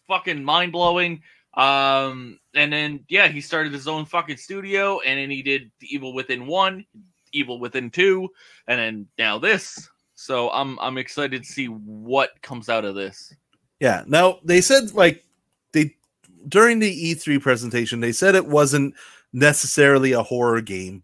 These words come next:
Speaker 2: even despite its content. But it's, it definitely has that feel, despite you have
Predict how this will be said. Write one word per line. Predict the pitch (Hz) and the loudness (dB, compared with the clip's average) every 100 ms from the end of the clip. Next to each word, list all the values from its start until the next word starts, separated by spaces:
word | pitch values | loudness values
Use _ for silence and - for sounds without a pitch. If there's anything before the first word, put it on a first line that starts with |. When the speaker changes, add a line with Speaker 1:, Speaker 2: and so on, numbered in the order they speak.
| - | -12
Speaker 2:
even | 120 113 - | -10 -10 -10
despite | 113 - 123 110 110 | -10 0 2 2 0
its | 104 - | -8 -10
content. | - 113 110 104 95 - - - _ | -6 -6 -4 -6 -8 -10 -20 -20 _
But | 131 135 139 | 4 4 4
it's, | 151 160 160 147 - | 4 2 2 -2 2
it | 180 | 4
definitely | 233 233 240 175 | 6 4 4 2
has | - 151 151 139 | 4 6 6 4
that | 143 135 _ - | 2 2 _ -6
feel, | 156 180 175 170 | 0 2 2 0
despite | 135 - - 139 135 | -4 -6 0 0 0
you | 135 113 | -4 -4
have | 123 120 120 117 | -4 -2 -2 -4